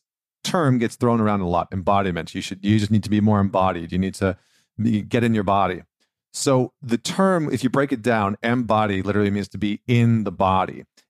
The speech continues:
And the actual definition that I have here is to be an expression of or give a tangible or visible form to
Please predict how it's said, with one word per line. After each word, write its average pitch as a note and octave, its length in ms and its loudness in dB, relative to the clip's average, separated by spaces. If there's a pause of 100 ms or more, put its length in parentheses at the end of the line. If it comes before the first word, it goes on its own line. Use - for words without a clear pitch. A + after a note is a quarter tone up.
And A2+ 340 2
the A#2 100 2
actual C#3+ 380 0
definition A2+ 640 -2
that G2 100 -2
I G2 60 0
have G2+ 300 -2
here G2 200 0
is G2 300 -2
to B2+ 100 -2
be C#3 340 -2
an E3+ 100 0
expression A2+ 880 -2
of F2+ 340 0 (320)
or B2+ 160 2
give C#3+ 300 0
a D#3 60 -2
tangible C#3 800 0
or A2+ 340 0
visible B2 560 -2
form A#2 540 0
to G#2 480 -2